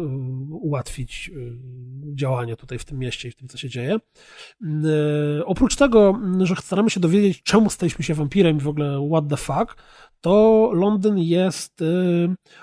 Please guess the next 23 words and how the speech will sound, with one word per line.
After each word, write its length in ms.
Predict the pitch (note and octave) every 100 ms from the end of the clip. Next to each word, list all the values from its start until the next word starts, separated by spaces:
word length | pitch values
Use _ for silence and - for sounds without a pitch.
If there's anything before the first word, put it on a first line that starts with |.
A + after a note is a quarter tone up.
| -
rozdarty 920 | E3 D3+ D#3 F3 D#3+ - F3 F3 F#3 - _ _ -
epidemią 1000 | - D#3+ E3+ F3 E3 D#3+ D#3 D#3 D#3 D#3+ F3+ F#3+
grypy. 380 | C#3+ F#3+ - - - - - - - _ _ D3+
Ludzie 240 | E3 E3+
są 140 | G3
śmiertelnie 480 | F3 G3+ F3+ F#3+ F#3
chorzy, 400 | - F3+ E3+ F#3
ulice 360 | F#3 F3 E3+ G#3
są 180 | F#3+ F#3
opustoszałe, 880 | D#3+ G3+ - - - E3 F#3 G3 F#3+
wszędzie 380 | - D#3+ F3+
są, 500 | F3 F3+ F#3 F#3+ F#3
e, 40 | F3+
tony 320 | - F3+ F#3
zwłok, 720 | D3 C3+ D3+ D#3+ E3 D#3+ - - - - -
więc 140 | D#3+ F3
generalnie 840 | F#3+ G3 G3 F#3 F#3 F#3 F#3 F#3 G#3
sytuacja 560 | - F3 F#3 F#3 G3+ F3+
jest 480 | F3 F3 E3+ -
bardzo, 540 | D3+ E3 E3+ D#3+ E3 F3+
ale 160 | D3
to 100 | D3
bardzo 720 | D3+ D3+ D3+ D3 C#3 C#3 D3